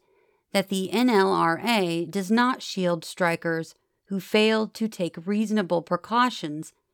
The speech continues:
to protect their employer's property from foreseeable, aggravated,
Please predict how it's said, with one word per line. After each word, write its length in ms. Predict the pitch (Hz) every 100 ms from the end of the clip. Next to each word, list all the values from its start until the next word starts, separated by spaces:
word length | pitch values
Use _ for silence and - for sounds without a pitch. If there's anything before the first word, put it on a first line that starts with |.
| -
to 120 | 214
protect 600 | 214 185 - 226 226 -
their 160 | 226 220
employer's 640 | 214 214 175 160 156 156
property 800 | - - 202 190 175 151 139 151 _ _ _ - _
from 480 | - 185 175 170 170
foreseeable, 1120 | - 180 175 - 226 233 220 220 214 214 220 _ _ 185
aggravated, 880 | 185 180 185 170 170 165 165 160